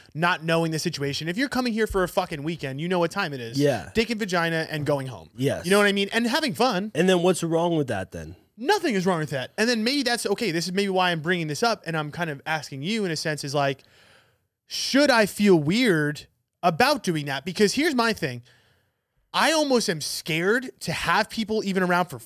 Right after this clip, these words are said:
Speaker 1: forty-eight hours like that, because I'm like, "What if I meet the love of my life and she needs me that weekend?"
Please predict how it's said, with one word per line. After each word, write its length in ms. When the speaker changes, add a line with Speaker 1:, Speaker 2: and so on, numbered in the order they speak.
Speaker 1:
forty-eight 420
hours 360
like 160
that, 180
because 160
I'm 80
like, 180
"What 140
if 80
I 60
meet 140
the 40
love 140
of 60
my 100
life 260
and 100
she 120
needs 180
me 60
that 160
weekend?" 340